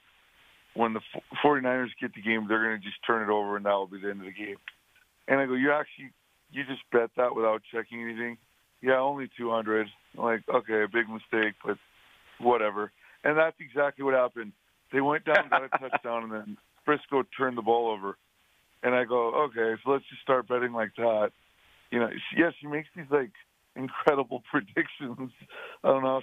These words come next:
Speaker 1: she does it. But, I mean, yeah.
Speaker 2: What would that
Speaker 1: Yeah,
Speaker 2: pay?
Speaker 1: she
Speaker 2: What was that, what was that odd on that?
Speaker 1: Whatever it was. I can't remember what it was.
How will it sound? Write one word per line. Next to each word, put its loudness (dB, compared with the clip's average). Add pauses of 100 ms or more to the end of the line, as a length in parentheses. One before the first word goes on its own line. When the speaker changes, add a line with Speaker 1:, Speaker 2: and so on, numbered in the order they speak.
Speaker 1:
she -18
does 0
it. -2 (1900)
But, 4
I 2
mean, 0
yeah. 2
Speaker 2:
What 4
would 2
that 4
Speaker 1:
Yeah, -10
Speaker 2:
pay? -4
Speaker 1:
she -14 (140)
Speaker 2:
What -2
was -2
that, 4
what -4
was -4
that 4
odd 0
on -10
that? -6 (1700)
Speaker 1:
Whatever 4
it 2
was. 0
I -4
can't 0
remember -2
what 4
it 2
was. -2